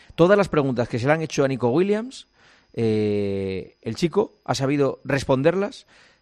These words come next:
de la manera más educada posible y de la manera en la que, insisto, no se alteraba en absoluto ni su contrato con el Athletic ni la paz que hay dentro de la selección española.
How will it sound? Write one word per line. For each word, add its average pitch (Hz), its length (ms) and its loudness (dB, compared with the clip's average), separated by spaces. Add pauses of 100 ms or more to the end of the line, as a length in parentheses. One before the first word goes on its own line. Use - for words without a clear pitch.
(240)
de 135 240 0
la 131 500 4
manera 170 380 2
más 170 260 0
educada 147 420 2
posible 214 720 2
y 131 320 -2
de 120 120 -2
la 113 480 2
manera 143 440 2
en 143 100 0
la 123 120 0
que, 113 380 -4 (220)
insisto, 156 720 -4
no 135 200 2
se 214 120 2
alteraba 113 360 0
en 120 80 -2
absoluto 180 600 2 (280)
ni 139 160 0
su 143 120 -2
contrato 147 380 0
con 190 100 0
el 180 60 2
Athletic 190 480 -2
ni 139 180 -2
la 127 140 2
paz 175 340 0
que 127 120 0
hay 147 140 0
dentro 147 380 -2
de 107 480 -2
la 98 120 -4
selección 113 380 -6
española. 67 500 -10